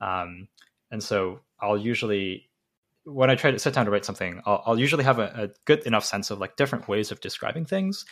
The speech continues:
And a lot of my time is spent trying to linearize it in a way that either is a, like, an interesting story to read or logically makes sense and kind of, like,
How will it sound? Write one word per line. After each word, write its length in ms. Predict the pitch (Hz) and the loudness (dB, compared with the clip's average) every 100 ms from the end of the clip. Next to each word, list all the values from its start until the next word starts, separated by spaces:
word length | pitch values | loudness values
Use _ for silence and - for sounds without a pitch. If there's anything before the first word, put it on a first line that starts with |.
| - - | -20 -10
And 80 | - | 0
a 20 | |
lot 140 | 107 110 | 6 6
of 60 | 104 | 4
my 60 | |
time 220 | 98 107 | 0 -2
is 60 | 101 | -4
spent 220 | - 95 - _ _ - | -4 -6 -6 _ _ -12
trying 240 | - 104 | -4 -4
to 100 | 98 | -4
linearize 560 | 98 - 107 113 117 131 | -6 -6 -2 0 2 2
it 120 | 151 | 0
in 100 | 139 | 0
a 60 | 131 | -2
way 240 | 113 110 | -2 0
that 160 | 107 95 - _ _ _ _ | -2 -4 -8 _ _ _ _
either 200 | 123 120 | 4 6
is 140 | 117 110 | 6 6
a, 120 | 104 - - - - | 2 0 -20 -20 -16
like, 220 | - - | -16 -8
an 80 | 123 | -2
interesting 320 | 143 - 107 | 0 0 -2
story 260 | - 104 | -2 -2
to 100 | - | -4
read 460 | 104 131 131 123 113 | -2 0 2 2 0
or 280 | - 101 98 | 0 -2 -2
logically 420 | 101 101 107 107 | 0 0 -2 -6
makes 220 | 95 95 | -6 -4
sense 320 | - 107 101 - | -2 -2 -4 -8
and 100 | 104 | -8
kind 160 | 110 | -10
of, 80 | 123 | -10
like, 180 | - | -14